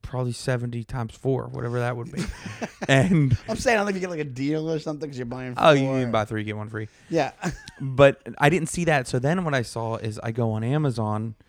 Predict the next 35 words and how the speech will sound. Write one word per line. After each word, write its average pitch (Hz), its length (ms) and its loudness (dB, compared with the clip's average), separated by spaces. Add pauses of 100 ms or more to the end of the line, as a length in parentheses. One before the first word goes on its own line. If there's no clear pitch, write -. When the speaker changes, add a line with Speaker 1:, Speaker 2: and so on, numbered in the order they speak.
(520)
Speaker 1:
and 110 500 0 (560)
they 120 220 -4
sell 113 760 -2 (260)
replicas - 680 -4 (640)
that - 120 -8
look 156 220 4
like 123 220 -2
'em. 113 120 -6
The 117 200 -10
only 151 280 0
thing 160 180 -6
that 160 140 -4
they 170 80 -2
don't 175 240 -2
have 117 460 -6 (480)
is 123 160 -4
the 120 80 -4
Toyota 113 400 0
logo. 113 460 -4 (960)
It's - 100 -14
twenty-five 117 460 -4
bucks. - 440 -14 (880)
Speaker 2:
Is 120 80 -12
that 123 100 -4
what 123 80 -6
you 120 80 -8
did? 139 260 -6 (200)
Speaker 1:
That 139 180 -2
is 123 80 -2
what 120 100 -2
I 123 60 -6
purchased. - 540 -14
Speaker 2:
Yes. 117 440 -12
Okay. 101 220 -14 (340)
Speaker 1:
Now, 120 640 0